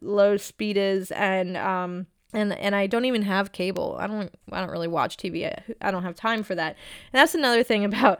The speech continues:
<laughs> millionaire choices, uh, is a lot of millionaires that are in, in business, they, they don't spend a lot of time watching T V. They're, they're busy. They're busy doing other things. They're busy learning. They're busy reading.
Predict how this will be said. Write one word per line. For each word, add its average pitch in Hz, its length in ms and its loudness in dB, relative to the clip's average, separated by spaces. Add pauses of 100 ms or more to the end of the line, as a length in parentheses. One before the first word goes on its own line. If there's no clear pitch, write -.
(160)
<laughs> - 140 -14
millionaire 233 460 6
choices, 202 540 2
uh, 208 60 2
is 202 320 0
a 196 100 4
lot 226 300 10
of 320 180 4
millionaires 220 720 2
that 196 160 2
are 190 140 6
in, 190 220 2
in 196 240 -4
business, 185 360 -2
they, 196 280 2
they 196 280 -2
don't 208 400 0
spend 226 320 0
a 214 60 4
lot 196 180 6
of 185 100 0
time 190 280 0
watching 175 340 -2
T - 180 -8
V. 254 200 0
They're, 202 360 2
they're 202 120 0
busy. 220 440 0
They're 175 140 -2
busy 190 280 -2
doing 196 260 -2
other 220 180 2
things. 180 380 -4
They're 175 240 2
busy 196 340 0
learning. 175 520 -2
They're 170 100 -4
busy 185 340 -4
reading. 175 600 0